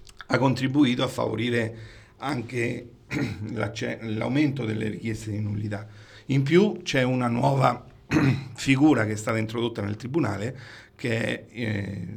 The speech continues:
il patrono stabile, cioè un avvocato che viene stipendiato dal tribunale a cui si possono rivolgere tutti, indipendentemente dai,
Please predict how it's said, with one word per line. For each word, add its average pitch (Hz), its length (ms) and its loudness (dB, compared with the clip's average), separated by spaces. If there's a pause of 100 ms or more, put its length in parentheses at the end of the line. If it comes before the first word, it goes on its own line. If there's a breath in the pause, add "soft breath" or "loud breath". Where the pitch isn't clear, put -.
(480)
il 107 140 -6
patrono 107 380 -2
stabile, 98 600 -4 (400 loud breath)
cioè 117 200 -4
un 104 160 -2
avvocato 113 520 0
che 123 100 -4
viene 113 600 -4 (280 loud breath)
stipendiato 110 960 -4
dal 101 600 -6
tribunale 113 720 -2 (600 loud breath)
a 151 120 0
cui 175 180 0
si 139 120 -4
possono 123 340 -4
rivolgere 113 680 -6
tutti, - 360 -6 (720)
indipendentemente 120 920 -4
dai, 98 480 -4